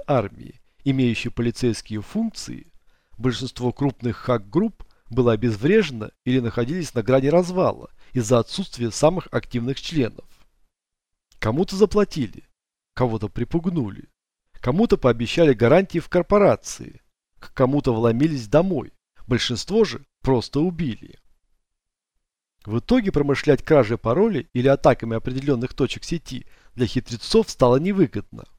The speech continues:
Весь бизнес постепенно сосредоточился в рамках среды или был косвенно связан с нею. Как пояснила Стар, у хакеров оставалось два пути. Либо работать на корпорацию,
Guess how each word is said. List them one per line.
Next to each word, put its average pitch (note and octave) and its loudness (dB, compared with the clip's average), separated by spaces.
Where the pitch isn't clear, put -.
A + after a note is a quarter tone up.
Весь G#2+ -2
бизнес B2 -4
постепенно B2 -2
сосредоточился A2 -4
в B2 -2
рамках A2+ 2
среды A#2+ -4
или B2+ 0
был A#2+ 0
косвенно C#3+ -2
связан B2 0
с - -8
нею. C#3 -6
Как B2 2
пояснила A#2 -2
Стар, G#3 -2
у A#2 -2
хакеров E3 2
оставалось C#3+ 2
два F3+ 2
пути. - -14
Либо A#2+ 4
работать B2+ 2
на A2+ -4
корпорацию, C#3 2